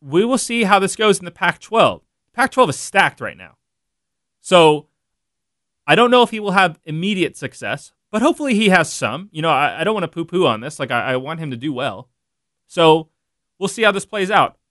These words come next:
I'm not convinced of the hire. I'm skeptical of the hire. I think somebody who films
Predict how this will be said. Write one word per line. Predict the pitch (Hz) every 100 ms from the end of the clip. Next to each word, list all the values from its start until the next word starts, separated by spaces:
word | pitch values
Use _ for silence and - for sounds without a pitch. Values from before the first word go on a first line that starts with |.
| _
I'm | 143
not | 147 120
convinced | - 113 139 190 -
of | 208
the | 190
hire. | 185 185 196 202 _ _ _ _ _ _ _ _ _ -
I'm | 120 120
skeptical | - 165 165 196 196
of | 175
the | 160
hire. | 160 156 156 151 _ -
I | 123
think | 120 151 151
somebody | - 160 147 147
who | 131 131 120
films | 120 - 139 151 165 165 -